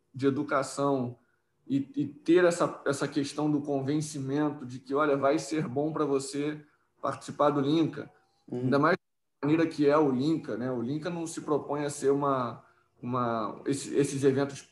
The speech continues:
Speaker 1: é, perfeitinhos, onde tudo vai acontecer da maneira que tem que acontecer, né? O Linka, ele é extremamente orgânico, então uma pessoa pode sair da,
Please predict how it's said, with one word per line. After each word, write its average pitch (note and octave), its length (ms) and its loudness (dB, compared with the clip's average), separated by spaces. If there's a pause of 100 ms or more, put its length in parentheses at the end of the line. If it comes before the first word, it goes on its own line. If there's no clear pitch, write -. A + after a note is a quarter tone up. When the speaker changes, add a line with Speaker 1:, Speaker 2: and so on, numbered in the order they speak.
(120)
Speaker 1:
é, B2 260 0
perfeitinhos, C3+ 1080 0
onde C3 220 -4
tudo C#3+ 320 0
vai B2+ 260 4
acontecer B2 840 -2 (260)
da B2+ 120 0
maneira B2+ 340 2
que B2+ 80 -8
tem B2+ 220 -2
que - 60 -4
acontecer, A#2+ 600 -4
né? G#2+ 140 -4
O A2+ 100 -4
Linka, D3+ 260 0
ele E3+ 120 0
é D#3 160 -4
extremamente F3+ 580 -4
orgânico, D3 640 0
então C3 260 -4
uma D3+ 140 -2
pessoa D#3 320 -4
pode E3 240 -4
sair F#3 320 -2
da, G#3+ 140 2